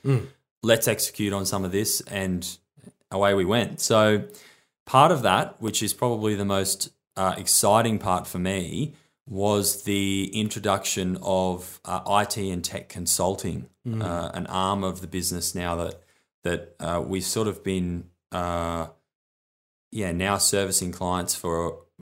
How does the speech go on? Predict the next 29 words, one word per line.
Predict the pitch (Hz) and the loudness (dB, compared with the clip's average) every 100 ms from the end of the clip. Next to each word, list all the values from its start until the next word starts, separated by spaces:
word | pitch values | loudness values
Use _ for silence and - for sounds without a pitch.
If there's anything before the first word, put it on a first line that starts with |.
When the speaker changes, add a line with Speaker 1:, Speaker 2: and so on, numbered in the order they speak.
| - - - - | -20 -20 -20 -14
Speaker 2:
ni-, | 104 101 - | -8 -8 -8
oh, | 110 101 | -6 -4
we'd | 92 110 113 | -4 -6 -4
be, | 104 92 90 _ _ _ | -6 -6 -10 _ _ _
I | 98 | -8
guess, | 98 117 - - _ _ 120 | -4 -2 -2 -4 _ _ -6
around | 98 98 95 92 | -2 -2 -2 -2
six | - - - - - | -2 -2 -4 -6 -6
to | - 104 | -6 -6
eight | 101 104 | -4 -6
months | 104 110 - - | -6 -8 -6 -6
now | 107 107 | -4 -4
we've | 104 101 | -4 -2
been | 101 104 | -2 -2
Speaker 1:
Oh, | |
Speaker 2:
doing | 107 | 2
Speaker 1:
eight, | 120 | 2
Speaker 2:
that. | 147 185 - | 2 -2 2
Speaker 1:
eight | 131 127 | 2 4
or | 123 | 2
nine | 120 123 | 2 4
Speaker 2:
Eight | |
or | 131 | 4
Speaker 1:
months. | 110 | 4
Speaker 2:
nine | 107 104 | 0 0
months. | 107 165 170 | -2 -2 2
Speaker 1:
Um, | 135 139 131 | 4 6 4
it | 143 139 | 2 4
was, | 139 123 - 131 | 4 4 0 -4